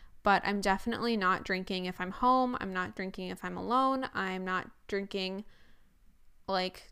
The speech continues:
just randomly on a weekday. It's only if I'm out and it feels like I should have, not like it feels like I should have one drink, but, you know, if I'm at dinner with Ashton, we might get a drink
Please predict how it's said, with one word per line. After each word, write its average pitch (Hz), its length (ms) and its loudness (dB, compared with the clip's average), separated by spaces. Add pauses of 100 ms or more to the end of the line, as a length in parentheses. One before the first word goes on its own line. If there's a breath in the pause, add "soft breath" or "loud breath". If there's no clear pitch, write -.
(100)
just - 300 -4
randomly 202 480 -2
on 190 100 -2
a 185 80 -2
weekday. 247 540 2
It's 202 180 -2
only 208 280 0
if 214 160 -2
I'm 190 160 -6
out 190 380 6 (1040)
and 202 140 2
it - 220 -2
feels 190 420 -2
like 190 300 -6
I 196 100 -2
should 190 220 -2
have, 185 220 -4 (220)
not 285 160 4
like 240 160 2
it - 140 -6 (100)
feels 202 220 -2
like 190 100 -2
I 185 100 -4
should 196 240 -4
have 208 180 0
one 233 160 0
drink, 247 340 2
but, 185 240 4
you 240 80 -2
know, 185 240 0
if 214 160 -2
I'm 220 400 2
at 202 180 4
dinner 185 280 -2
with 196 160 -8
Ashton, 180 480 -6
we 190 80 -6
might 175 200 -6
get - 240 -6
a 196 60 -6
drink 180 360 -8